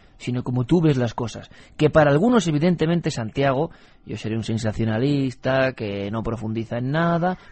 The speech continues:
Para otros, sin embargo, dirán, "Caramba, este chico o estos chicos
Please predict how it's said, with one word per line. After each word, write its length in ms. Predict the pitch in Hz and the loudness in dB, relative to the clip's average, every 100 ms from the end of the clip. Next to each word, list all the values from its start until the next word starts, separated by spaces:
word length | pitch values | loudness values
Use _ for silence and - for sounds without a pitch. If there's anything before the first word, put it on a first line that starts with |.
| - | -4
Para 200 | 123 151 | 2 2
otros, 360 | 175 190 196 | 4 2 0
sin 140 | - 147 | 0 -2
embargo, 400 | 143 160 170 175 | 2 2 2 0
dirán, 240 | 139 127 | 0 0
"Caramba, 280 | 127 160 151 | 0 0 -2
este 160 | 131 151 | -4 -6
chico 380 | 180 165 202 - - - | -6 -6 -6 -8 -20 -14
o 120 | - | -4
estos 260 | 127 - 147 | -4 -4 -8
chicos 460 | - 185 - 254 | -6 -8 -6 -10